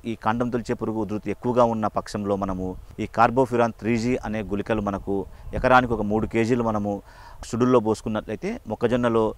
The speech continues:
ముఖ్యంగా ఈ కాండం తొలిచే పురుగును మనము నివారణ చేసుకునవచ్చును. ముఖ్యంగా ఈ కత్తెర పురుగు కూడా ఇటీవల కాలంలో మనకు ఎక్కువగా ఆశిస్తూ ఉన్నది.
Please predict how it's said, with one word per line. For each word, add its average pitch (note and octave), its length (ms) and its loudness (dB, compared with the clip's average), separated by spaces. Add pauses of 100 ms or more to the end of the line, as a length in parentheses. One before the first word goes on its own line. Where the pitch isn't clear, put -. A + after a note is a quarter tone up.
(280)
ముఖ్యంగా A#2+ 380 0
ఈ A2 260 -4
కాండం A2+ 340 0
తొలిచే G#2 280 -2
పురుగును G2+ 320 -4
మనము F#2+ 420 -4 (200)
నివారణ A2 360 4
చేసుకునవచ్చును. G2 760 -2 (440)
ముఖ్యంగా C3 360 0
ఈ A2+ 80 4
కత్తెర - 320 0
పురుగు C#3+ 240 0
కూడా C#3+ 180 2
ఇటీవల A#2+ 420 4
కాలంలో A#2 500 0
మనకు G2+ 400 -2 (360)
ఎక్కువగా A#2 360 2
ఆశిస్తూ G#2 320 -2
ఉన్నది. G2+ 340 -2